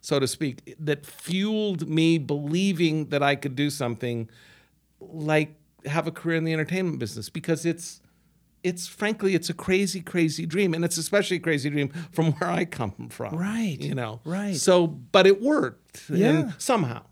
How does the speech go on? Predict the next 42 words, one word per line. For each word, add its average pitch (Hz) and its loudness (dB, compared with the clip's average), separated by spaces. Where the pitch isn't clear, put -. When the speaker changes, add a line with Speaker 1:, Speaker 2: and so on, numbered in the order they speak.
Speaker 1:
you 190 -4
know, 170 -2
and 180 2
I'm 175 4
fortunate. 175 -2
I'm, 127 -8
you 131 -6
know, 127 -6
that 120 -2
it 120 -4
worked. 113 -10
But, 131 -8
Speaker 2:
That's - -10
Speaker 1:
um, 135 -4
Speaker 2:
great, 131 -2
Speaker 1:
and 220 4
my 233 4
Speaker 2:
man. - -4
Speaker 1:
father 233 2
was 208 0
also, 160 -2
um, 117 -4
I 143 -4
didn't 139 -2
know 123 0
it 110 -2
at 107 -14
the - -20
time. 110 -6
Um, 123 -8
he, 160 -6
I 160 0
think 202 -2
my 170 0
father 139 -2
had 120 -6
post-traumatic 131 -8
stress 117 -4
from 110 -8
World 113 -8
War 113 -8
Two. - -12